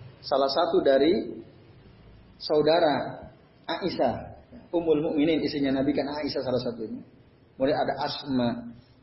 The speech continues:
Asma itu saudara dari Aisyah, sama-sama putrinya Abu Bakar As-Siddiq radhiyallahu anhu, datang ke rumah Nabi.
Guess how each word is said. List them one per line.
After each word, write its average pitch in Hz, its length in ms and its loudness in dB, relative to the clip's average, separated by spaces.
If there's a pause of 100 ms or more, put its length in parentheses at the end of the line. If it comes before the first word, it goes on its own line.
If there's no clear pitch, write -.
(260)
Asma 139 240 -4
itu 139 400 0
saudara 135 320 2
dari 127 240 2
Aisyah, 131 400 -4
sama-sama 135 720 -2 (640)
putrinya 151 400 2
Abu 135 160 0
Bakar 131 320 2
As-Siddiq 143 320 -2
radhiyallahu 123 480 0
anhu, 120 240 -4
datang 151 400 0
ke 160 100 4 (380)
rumah 175 240 4
Nabi. 175 320 2